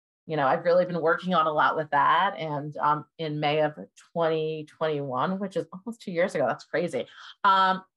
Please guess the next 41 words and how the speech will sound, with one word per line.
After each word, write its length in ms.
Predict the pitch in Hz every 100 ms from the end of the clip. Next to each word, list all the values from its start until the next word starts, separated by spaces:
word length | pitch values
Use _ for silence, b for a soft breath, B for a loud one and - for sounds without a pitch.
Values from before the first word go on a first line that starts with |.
| _ _ 202
my 140 | 180
book, 280 | 165 165 165
Transform 500 | 180 156 180 165 160
Techie 400 | - 156 - 175
Notes 320 | 165 165 - -
to 80 |
Make 160 | 143 151
Learning 240 | 143 170
Sticky, 440 | 185 165 - 160 151
came 220 | - 170 -
out 220 | 123 135
from 140 | 175 156
Road 160 | 147
to 80 | 147
Awesome. 420 | 127 135 139 170
And 100 | 156
that 200 | 165 175
just 180 | 220 226
talks 260 | 196 180 -
about 220 | 160 156
my 300 | 151 120 156
journey 420 | 151 147 143 143
and 120 | 143
how 160 | 147 147
I 180 | 151 147 -
found 320 | 131 131 143
ways 360 | 135 135 131 -
to 240 | 139 135 _ _ _ _
use 180 | 170 165
technology 680 | - 151 156 139 143 139 147
to 80 | 127
help 300 | 139 123 -
things 220 | 131 -
stick, 300 | - 131 -
whether 300 | 156 143 135
it's 200 | 131 -
for 260 | - 143 131
me 240 | 143 147
as 200 | 139 151
a 180 | 143 131
learner 640 | 139 156 170 208 240 277